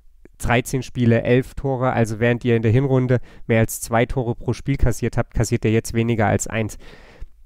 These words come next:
Was hat Alois Schwarz dieser Mannschaft eingeimpft, spielerisch, dass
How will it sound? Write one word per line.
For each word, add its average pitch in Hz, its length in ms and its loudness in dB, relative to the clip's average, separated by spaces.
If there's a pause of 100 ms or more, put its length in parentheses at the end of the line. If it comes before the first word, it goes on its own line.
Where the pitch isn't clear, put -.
(140)
Was 127 320 0
hat 165 180 2
Alois 147 400 2
Schwarz 131 380 0
dieser 127 240 2
Mannschaft 131 680 0 (680)
eingeimpft, 143 800 2
spielerisch, 135 880 0 (360)
dass - 360 0